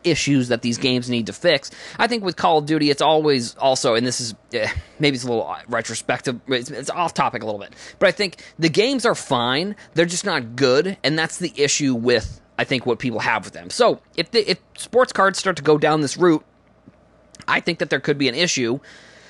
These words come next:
uh, unfortunately, because just, like, people want the products to be good. Um, and I think the other issue maybe is that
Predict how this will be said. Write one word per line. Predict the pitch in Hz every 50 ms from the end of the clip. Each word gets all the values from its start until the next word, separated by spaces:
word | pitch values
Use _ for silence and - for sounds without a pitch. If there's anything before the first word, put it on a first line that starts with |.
| - - -
uh, | 139 131 117 113 110 101
unfortunately, | 110 113 107 - 175 214 226 - - 139 113 107 123 147
because | 151 143 123 - 170 165 151 131
just, | 131 143 170 160 -
like, | 170 151 147 120 - _ _ _ _ _ _ _ _ _ _ _
people | - 220 233 - 233 220 202
want | 170 175 180 190 185 -
the | -
products | - - - 160 170 160 151 -
to | - 160
be | 151
good. | 135 123 135 165 147 101 107 - - _ _ _ -
Um, | - 123 120 120 120 120 117 117 117 120 _ _ _ _ _ _ _ _ _ - - _ _ _ - - -
and | 151 156 156 156 147 139 127 117 - _ _ _ _ _ - -
I | 143 143
think | 143 - - 202 196 -
the | - 170 -
other | 151 175 175 180 156 - -
issue | 170 170 160 - - 135 127 123 123 123
maybe | 123 123 123 120 123 123 120
is | 120 117 123
that | 120 123 113 113 110 -